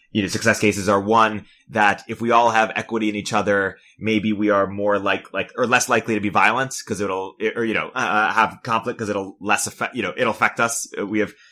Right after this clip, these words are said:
skin in the game and everyone's, everyone's, uh, s-, like, peace, um, and success. And then two, that when we walk past a, a person on the street who doesn't have, you know, what, what they need, if, if we had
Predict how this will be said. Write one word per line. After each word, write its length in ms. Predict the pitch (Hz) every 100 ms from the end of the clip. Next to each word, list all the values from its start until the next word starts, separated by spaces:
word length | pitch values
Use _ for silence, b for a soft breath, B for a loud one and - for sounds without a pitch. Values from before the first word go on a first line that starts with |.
| b
skin 260 | - - 117
in 40 |
the 60 | 107
game 180 | 107
and 80 | 104
everyone's, 540 | 98 101 101 98 - -
everyone's, 640 | 107 101 98 95 95 92
uh, 300 | 95 92 95
s-, 160 | - 107 -
like, 200 | 90 - _
peace, 320 | - 123 - -
um, 240 | 113 104
and 120 | 107
success. 440 | 104 110 123 147 - B B -
And 160 | 123 123
then 420 | 123 120 131 -
two, 360 | - 135 127 120 -
that 360 | 113 104 101 - - _
when 140 | - 110
we 60 |
walk 280 | 107 104 101
past 280 | 107 101 -
a, 300 | 101 98 90 _ _ _ _ -
a 80 | 120
person 340 | 113 110 107
on 60 | 104
the 80 |
street 340 | - 107 110 110
who 100 | 104
doesn't 240 | 104 104
have, 460 | 101 98 98 98 92 _ _
you 100 | 107
know, 60 | 107
what, 120 | 98 101
what 100 | 107
they 80 | 107
need, 320 | 113 104 -
if, 180 | - -
if 80 | 117
we 120 | 117
had 240 | 107 202